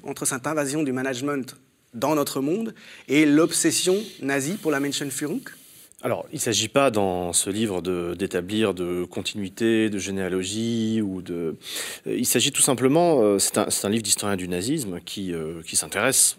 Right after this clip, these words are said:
Speaker 2: à un aspect du nazisme, en l'occurrence à sa modernité.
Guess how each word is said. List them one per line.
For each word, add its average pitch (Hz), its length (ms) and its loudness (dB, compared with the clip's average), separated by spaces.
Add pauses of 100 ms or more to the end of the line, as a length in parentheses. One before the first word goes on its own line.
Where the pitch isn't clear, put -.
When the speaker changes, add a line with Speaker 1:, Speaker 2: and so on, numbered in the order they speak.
(160)
Speaker 2:
à 113 340 4
un 98 120 -4
aspect 117 300 2
du 104 100 -4
nazisme, 78 380 -6
en 85 40 -2
l'occurrence 127 540 0 (420)
à - 60 -2
sa - 160 -2
modernité. 107 640 0